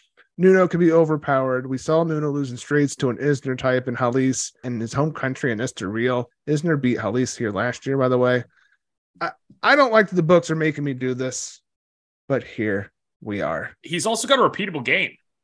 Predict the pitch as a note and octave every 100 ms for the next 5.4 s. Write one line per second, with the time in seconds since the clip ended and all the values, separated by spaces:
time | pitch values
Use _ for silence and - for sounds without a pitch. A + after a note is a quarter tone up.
0 | _ - A#2+ F3 - - - - C#3+ C#3+
1 | - - - _ _ _ F3+ - G#3 G3
2 | G3+ - _ _ _ E3 D#3 - A3 G3+
3 | F3+ - G3 F3 - E3+ E3 C#3 F3+ F3+
4 | F3 F3+ - - D3+ D3 D3 C#3 F3 D3
5 | - F#3 D#3+ C3+